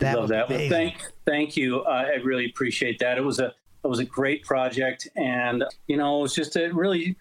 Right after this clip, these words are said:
Speaker 1: was just kind of a, a thing to do on the side, you know, and, uh, and those, but I love those kind of things. So
Speaker 2: Yeah.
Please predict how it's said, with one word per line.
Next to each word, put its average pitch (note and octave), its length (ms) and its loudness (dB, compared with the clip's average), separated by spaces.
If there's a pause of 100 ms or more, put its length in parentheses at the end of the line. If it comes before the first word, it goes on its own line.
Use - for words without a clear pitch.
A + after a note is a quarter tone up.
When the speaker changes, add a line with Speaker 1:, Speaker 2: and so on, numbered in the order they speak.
(200)
Speaker 1:
was E3+ 280 0
just D3 200 -2
kind D3 200 0
of C3 60 -2
a, C3+ 100 2
a D3+ 120 0
thing D3+ 240 0
to B2+ 60 -2
do C3+ 180 0
on B2+ 140 0
the A#2 60 0
side, C3+ 520 0
you A#2 80 0
know, A#2+ 400 0
and, B2 440 0
uh, B2 220 2 (340)
and C3+ 120 2
those, C#3+ 320 0 (140)
but C#3+ 140 2
I D#3 80 2
love C#3+ 220 0
those B2+ 200 0
kind B2 220 -2
of A2+ 120 -2
things. A#2 320 0
So C3 220 0
Speaker 2:
Yeah. - 240 -6